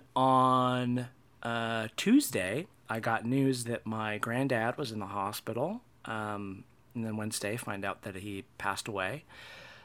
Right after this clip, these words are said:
uh, and that I would probably have to fly down to Texas for his funeral, which I did. Um, and then, uh, that Friday, at my therapy appointment,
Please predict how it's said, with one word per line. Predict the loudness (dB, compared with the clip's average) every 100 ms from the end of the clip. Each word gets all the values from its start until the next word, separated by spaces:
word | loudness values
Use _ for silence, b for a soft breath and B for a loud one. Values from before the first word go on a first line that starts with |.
| B -2
uh, | -2 -2 -4
and | -8 -10 -8
that | -4
I | -4
would | -4 -4
probably | -4 -2 -4 -4
have | -4
to | -6
fly | -8 -4 0 0 0 -2
down | -4 -6 -4
to |
Texas | -2 -2 0 -4 -4
for | -2 0 0
his | 0
funeral, | 0 2 4 2 2 0
which | -4 -2
I | -2
did. | -2 -4 -6 -16 -20 -8
Um, | -4 -4 -4 -6 -8 -12 -14 -20 -20 _ _ -20 -20 -10 0
and | 4 8
then, | 10 8 6 B B B B 4
uh, | 8 10 12
that | 10 10
Friday, | 12 12 10 6 2 -4 -14 _ _ -20 2 6
at | 6
my | 6
therapy | 6 8 8 8 2
appointment, | 2 -2 0 0 0